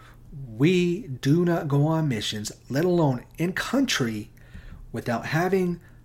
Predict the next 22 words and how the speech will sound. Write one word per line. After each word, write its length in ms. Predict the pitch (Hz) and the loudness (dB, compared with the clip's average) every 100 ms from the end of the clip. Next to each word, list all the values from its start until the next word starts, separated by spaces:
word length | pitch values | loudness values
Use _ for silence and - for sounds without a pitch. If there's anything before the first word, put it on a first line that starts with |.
| - | -16
supplies 1000 | - - - - 160 151 147 147 143 - - - - | -8 -8 -8 -2 0 2 2 0 -2 -8 -16 -18 -10
needed 580 | 127 135 156 113 98 - - - - - - - | -4 2 2 2 -2 -12 -20 -20 -20 -20 -18 -6
and 360 | 123 117 113 | -4 -2 -4
the 140 | 131 123 | -8 -8
continuing, 840 | - - 180 175 151 127 117 117 - - - - 117 | -6 -4 0 2 2 2 -2 -8 -14 -20 -20 -12 -8
um, 180 | 113 | -6
supplies 500 | - 120 - 123 117 | -6 -8 -6 -4 -4
and 100 | 117 | -4
support 340 | - - 117 101 | -6 -6 -8 -6
needed 320 | 113 107 - - - - | -6 -6 -8 -12 -20 -8
to 140 | - | -4
accomplish 640 | 123 - 156 147 147 139 | -4 -2 0 0 0 -4
the 80 | 135 | -4
various 480 | 113 120 117 107 - | -6 -4 -4 -4 -6
missions 400 | 110 101 104 - | -6 -6 -6 -8
we're 80 | 107 | -10
going. 360 | 110 101 85 - - | -6 -6 -8 -14 -10
Now, 220 | 117 107 - | -8 -8 -8
you 120 | 120 | -8
know, 160 | 101 - - - - - - | -8 -12 -20 -20 -20 -20 -6
it, 180 | 135 135 | -4 -4
it, 140 | - | -8